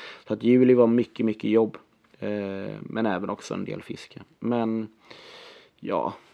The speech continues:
som jag minns det så, så var det ingenting speciellt egentligen. Utan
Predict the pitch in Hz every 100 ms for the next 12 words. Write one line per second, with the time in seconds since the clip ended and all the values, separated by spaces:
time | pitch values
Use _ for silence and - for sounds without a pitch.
0 | _ - - 123 131 139 143 139 135 -
1 | 131 123 135 123 120 - - 127 98 113
2 | 190 101 85 - - - - - 95 -
3 | 110 104 113 143 - - 71 - - 95
4 | - 113